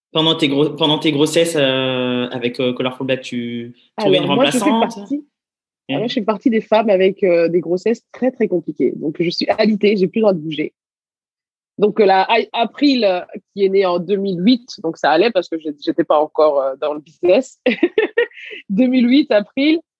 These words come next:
Speaker 2: Nolan, quand Nolan est, euh, est né en, en deux mille dix, j'avais pas encore la boutique physique, hein. Donc,
Speaker 1: Ouais.
Speaker 2: euh, quand j'ai ouvert en deux mille onze, j'ai dû le laisser à ma mère.
Speaker 1: Mhm.
Speaker 2: Donc, ça, les périodes d'alit-,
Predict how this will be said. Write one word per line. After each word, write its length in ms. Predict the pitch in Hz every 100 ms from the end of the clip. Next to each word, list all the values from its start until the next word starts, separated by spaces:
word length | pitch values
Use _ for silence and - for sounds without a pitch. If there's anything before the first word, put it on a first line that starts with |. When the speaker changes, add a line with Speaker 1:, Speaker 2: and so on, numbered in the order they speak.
| -
Speaker 2:
Nolan, 360 | 226 262 285 247
quand 140 | 247
Nolan 400 | 240 240 247 233
est, 220 | 214 196 185
euh, 160 | 175 -
est 140 | 220
né 340 | 220 233 226 196
en, 800 | 180 175 170 165 165 160 151 170 _
en 80 | -
deux 120 | 180
mille 200 | 190 185
dix, 300 | 156 359 - 175 - _ _ _
j'avais 220 | 165 170
pas 100 | 202
encore 160 | 196 190
la 80 | 185
boutique 340 | 165 - 190
physique, 320 | 185 190 254
hein. 160 | 202 359 -
Donc, 280 | 175 165 -
Speaker 1:
Ouais. 100 | 160
Speaker 2:
euh, 460 | 151 151 147 139 147
quand 140 | 220 240
j'ai 100 | 233
ouvert 180 | 214 196
en 60 |
deux 100 | 180
mille 160 | 247 226
onze, 280 | 247 285 208
j'ai 60 | 175
dû 80 |
le 60 | 202
laisser 200 | 196 190
à 60 | 160
ma 100 | 151
mère. 160 | 339 - _ _ _ _ 165
Speaker 1:
Mhm. 320 | 165 185 262
Speaker 2:
Donc, 140 | 190 -
ça, 100 | 269
les 80 | 220
périodes 200 | 233 208
d'alit-, 220 | 208